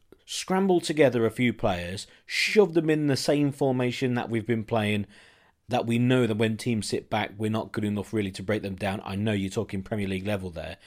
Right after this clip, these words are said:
and a League Two side who are mid-table in League Two should be, you know, and, and, and obviously we had the chances, et cetera, but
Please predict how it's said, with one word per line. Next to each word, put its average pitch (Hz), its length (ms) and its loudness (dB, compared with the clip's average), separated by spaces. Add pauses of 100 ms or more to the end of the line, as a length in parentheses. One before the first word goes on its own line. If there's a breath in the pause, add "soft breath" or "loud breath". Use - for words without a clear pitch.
(280 loud breath)
and 98 180 -2
a 95 60 0
League 101 280 -2
Two 107 220 0
side 95 340 0
who 104 100 2
are 104 60 2
mid-table 107 580 0
in 92 120 -4
League 92 200 -4
Two 98 200 -2
should 101 340 -2
be, 98 220 -4 (320 soft breath)
you 107 100 -2
know, 85 120 -6 (240 soft breath)
and, 214 120 0
and, 208 320 2
and - 200 4
obviously 160 280 4
we 107 80 0
had 101 160 -4
the 92 60 -12
chances, 123 440 -6
et - 140 -14
cetera, - 280 -10
but 123 180 -2